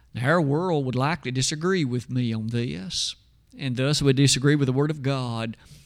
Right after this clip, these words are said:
Give me some money to buy a car, to buy a house, to buy some land, to buy a boat, you name it, but I just would like the money.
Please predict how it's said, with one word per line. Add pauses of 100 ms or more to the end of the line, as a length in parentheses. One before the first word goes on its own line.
(680)
Give
me
some
money
to
buy
a
car,
to
buy
a
house,
to
buy
some
land,
to
buy
a
boat,
you
name
it,
but
I
just
would
like
the
money.